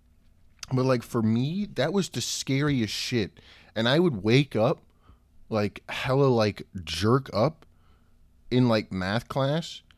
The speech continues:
because, because the whole class could be talking, doing a school project or something, and I wouldn't really give a shit about it. And I would just put my head down and fall asleep for the time being because I was tired as shit.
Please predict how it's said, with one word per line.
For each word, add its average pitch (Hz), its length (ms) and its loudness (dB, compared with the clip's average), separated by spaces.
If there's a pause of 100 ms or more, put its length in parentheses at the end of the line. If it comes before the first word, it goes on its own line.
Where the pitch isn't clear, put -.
(100)
because, 131 300 0 (200)
because 139 300 2
the 131 100 2
whole - 240 4
class 120 360 0
could 104 140 -10
be 90 140 -10
talking, 110 480 -6
doing 101 240 -4
a 82 40 -8
school 104 280 -2
project 98 580 -2
or 95 60 -8
something, 92 400 -6 (580)
and 92 420 -4 (100)
I 117 160 -2
wouldn't 95 320 -4
really 85 200 -8
give 87 200 -10
a 85 60 -14
shit 87 220 -12
about 87 280 -8
it. 85 120 -12 (200)
And 95 180 -4
I 98 140 -4
would 92 180 -4
just 92 260 -8
put 92 140 -6
my 92 140 -6
head 98 200 -6
down 95 200 -6
and 87 100 -12
fall 107 220 -2
asleep 135 400 -6
for 104 140 -6
the 98 80 -6
time 98 340 -6
being 104 300 -4
because 95 280 -10
I 98 120 -8
was 90 140 -14
tired 110 300 -6
as 95 80 -14
shit. 165 320 -4